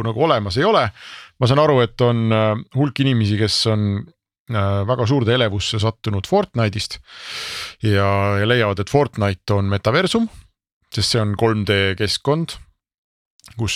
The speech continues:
äh, väga palju inimesi, äh, käib ja kus nad oma aega veedavad ja,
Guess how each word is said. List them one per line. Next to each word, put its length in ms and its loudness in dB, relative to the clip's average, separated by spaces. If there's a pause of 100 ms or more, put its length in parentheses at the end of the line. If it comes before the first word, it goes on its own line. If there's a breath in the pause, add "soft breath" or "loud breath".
äh, 160 2
väga 180 0
palju 380 0
inimesi, 440 0 (200)
äh, 180 0
käib 520 -2
ja 220 0
kus 160 -6
nad 140 -4
oma 220 0
aega 180 -2
veedavad 480 0
ja, 460 0